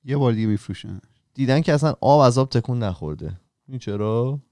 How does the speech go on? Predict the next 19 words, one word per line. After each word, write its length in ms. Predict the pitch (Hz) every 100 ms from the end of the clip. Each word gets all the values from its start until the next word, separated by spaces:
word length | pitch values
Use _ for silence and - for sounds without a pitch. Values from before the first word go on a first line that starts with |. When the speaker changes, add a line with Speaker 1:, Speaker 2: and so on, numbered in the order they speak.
| -
Speaker 2:
یارو 260 | 104 110 -
انقدر 500 | 123 120 113 113 120
شرمنده 580 | - 101 101 98 98 95
شده 220 | - 95
بوده 160 | 95 98
که 120 | 98
این 60 |
سرش 300 | 92 98 98
کلاه 220 | - 98 101
گذاشته، 360 | 98 95 -
اصلاً 220 | 110 113
نرفته 480 | 117 113 95 - 90
بگه. 420 | 87 80 78 95 - _ _ 113
Speaker 1:
آه. 640 | 104 110 110 104 101 101 104
Speaker 2:
<laughs> 680 | - - _ _ _ _
انقدر 680 | 165 175 165 156 165 185 180 - 285 170 - - _ _ 156
یارو 400 | 151 190 190 196
گفته: 340 | 208 202 185 196
«خب 200 | 202